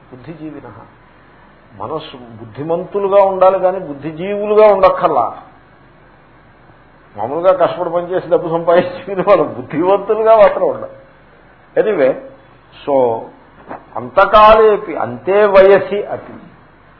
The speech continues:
అంతకాలము అంటే కాలానికి అంతం అది కాదు, అంతే వయసి అతి. అంత ఆఖరి వయస్సు అంటారే, కనీసం అప్పుడైనా, అపి అంటే కనీసం అప్పుడైనా, come say come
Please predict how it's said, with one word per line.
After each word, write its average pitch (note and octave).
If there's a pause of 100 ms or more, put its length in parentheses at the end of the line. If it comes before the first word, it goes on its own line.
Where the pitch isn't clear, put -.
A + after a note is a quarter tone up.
(240)
అంతకాలము C#3
అంటే D#3
కాలానికి C#3+
అంతం C#3+
అది C3
కాదు, C#3+
అంతే A2
వయసి D3+
అతి. - (840)
అంత C3
ఆఖరి C#3
వయస్సు E3
అంటారే, C#3 (640)
కనీసం A#3+
అప్పుడైనా, C#3
అపి F#3
అంటే F3
కనీసం G3
అప్పుడైనా, A#2 (280)
come C#3
say D#3+
come G#3